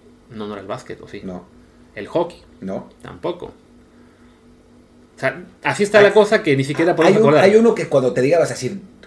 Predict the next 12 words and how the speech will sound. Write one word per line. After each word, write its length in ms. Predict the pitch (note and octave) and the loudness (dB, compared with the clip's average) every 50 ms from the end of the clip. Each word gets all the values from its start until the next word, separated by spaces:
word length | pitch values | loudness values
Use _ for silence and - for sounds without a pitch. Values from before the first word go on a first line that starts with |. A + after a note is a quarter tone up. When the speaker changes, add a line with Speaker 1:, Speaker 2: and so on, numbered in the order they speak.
| - | -6
Speaker 2:
"Claro". 420 | - C#3+ C3 B2 A#2+ G2+ F#2 - - - - _ _ _ _ - _ _ - | -2 -2 0 0 -2 -4 -8 -12 -18 -20 -20 _ _ _ _ -20 _ _ -16
Speaker 1:
Ok, 180 | A2+ F#2+ - A2 A2+ C3 | -16 -12 -6 -4 -4 -4
ahora 80 | B2 G#2+ | -4 -6
vamos 180 | G#2 G#2 G2+ A2 | -10 -12 -12 -10
a 40 | |
ver. 180 | G#2 A#2+ D3+ D3+ - - _ _ _ | -8 -8 -8 -10 -14 -20 _ _ _
Speaker 2:
El 140 | B2 A#2+ A2 | -2 0 0
boxeo. 360 | G#2+ - - A#2+ G2 G2 F#2+ - _ _ _ - _ _ _ _ _ _ _ | -2 -4 -6 -8 -8 -8 -12 -18 _ _ _ -20 _ _ _ _ _ _ _
Speaker 1:
Ok, 180 | B2 A#2+ - C3+ D#3+ D#3+ - | -20 -10 -8 -8 -8 -8 -10
sí, 140 | - - - C3 - - - - - - | -16 -18 -18 -18 -20 -20 -20 -20 -20 -12
tiene 180 | - G#2+ G#2 - | -10 -10 -10 -8
sentido. 400 | - A#2+ A2+ A2 F3 F#3+ G#3 G3 | -10 -12 -8 -6 -6 -6 -6 -8